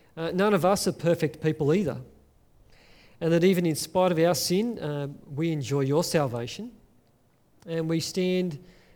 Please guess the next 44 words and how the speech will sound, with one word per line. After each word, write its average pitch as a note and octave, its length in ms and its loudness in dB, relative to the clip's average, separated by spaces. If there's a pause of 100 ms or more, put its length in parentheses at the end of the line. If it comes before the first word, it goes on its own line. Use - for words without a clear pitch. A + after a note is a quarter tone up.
(100)
uh, E3 160 -4
within G#3 360 2
your F#3+ 160 6
will C#3 320 2 (240)
as C#3+ 200 -10
we D#3+ 140 -4
hold G3 400 -2
on F#3 160 0
to D#3 240 -4
Jesus, E3 500 -4
our C3+ 140 -2
Lord D#3+ 300 -2
and D#3 80 -6
Saviour, A#2+ 400 -12 (720)
and D3+ 340 -2
look D#3+ 240 -6
forward D3+ 240 -2
that, C#3 300 -8
to D3 100 -10
that C3+ 200 -6
hope D#3+ 280 -6
of C3 80 -8
salvation B2+ 540 -4
at A#2+ 80 -10
the A2+ 220 -10
end. B2 260 -18 (1500)
Lord, G#3 200 8
we, F3+ 220 4
um, E3+ 240 -2 (220)
give G#3 160 -2
you F#3 80 2
thanks F3 380 0
that F3+ 100 -4
we D#3+ 180 2
stand F#3 360 0
in F3 40 0
your D#3 120 2
grace C#3+ 500 -2
and C#3 240 -4
we C3 140 -4
live D#3+ 200 2
as D#3+ 100 0
your C3+ 120 0
people. D3+ 400 -8